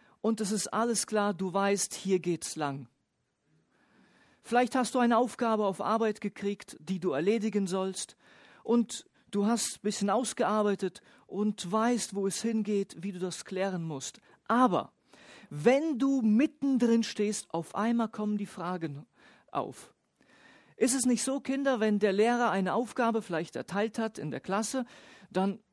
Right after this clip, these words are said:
denkt ihr, ja, es ist alles klar, los geht's. Und dann setzt du dich hin und fängst an und dann kommen auf einmal die Fragen, wo du sagst, ups, hm,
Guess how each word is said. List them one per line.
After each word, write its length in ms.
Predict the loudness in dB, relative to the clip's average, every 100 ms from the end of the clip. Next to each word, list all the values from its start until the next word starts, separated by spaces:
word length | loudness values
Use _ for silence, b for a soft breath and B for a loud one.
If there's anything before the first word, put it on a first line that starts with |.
| _
denkt 380 | -2 2 2 0
ihr, 80 | -2
ja, 140 | -2
es 100 | -4
ist 100 | -8
alles 300 | -4 -4 -4
klar, 320 | 2 2 2 _ _ _ -20 _ -20 _ -8
los 280 | -4 -2
geht's. 340 | 2 2 2 -8 b b b b
Und 140 | -4
dann 120 | 0
setzt 280 | 2 0 0
du 60 | 0
dich 220 | -2 2
hin 260 | 2 2 b b
und 160 | -8 -6
fängst 420 | -4 -2 -4 -4
an 280 | -4 -4 -4 b b b _
und 180 | -10 -10 _
dann 320 | -4 -2 -4
kommen 420 | -8 -8 -6 -6 -8
auf 220 | -12 -12
einmal 360 | -12 -10 -10 -12
die 120 | -14
Fragen, 600 | -14 -10 -8 -8 -8 -10 _ b b b
wo 120 | -14
du 100 | -12
sagst, 400 | -10 -10 -12 -12
ups, 440 | -12 -12 _ -18 b b b b b
hm, 260 | -10 -8 -8